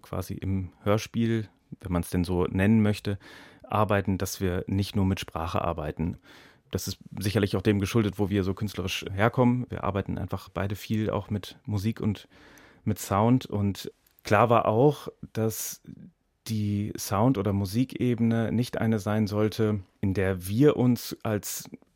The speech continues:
irgendwie Autorensubjekte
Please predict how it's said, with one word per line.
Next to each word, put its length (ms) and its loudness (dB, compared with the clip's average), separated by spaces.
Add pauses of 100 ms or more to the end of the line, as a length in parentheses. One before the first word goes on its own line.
(140)
irgendwie 500 -2 (220)
Autorensubjekte 1700 2